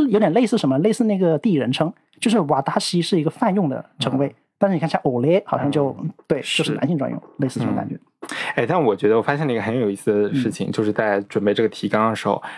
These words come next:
Speaker 2: 刚刚不是说到日语里面有三个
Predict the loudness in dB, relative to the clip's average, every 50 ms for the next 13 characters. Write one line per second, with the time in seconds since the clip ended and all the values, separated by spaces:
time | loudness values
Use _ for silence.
0 | -8 -4 0 0 0 2 2 2 2 2 2 2 2 4 4 4 4 2 2 -2
1 | -8 -16 -20 _ _ 2 4 4 4 4 2 0 -2 -2 0 0 0 0 -2 -2
2 | -4 -2 -2 0 0 0 2 2 2 2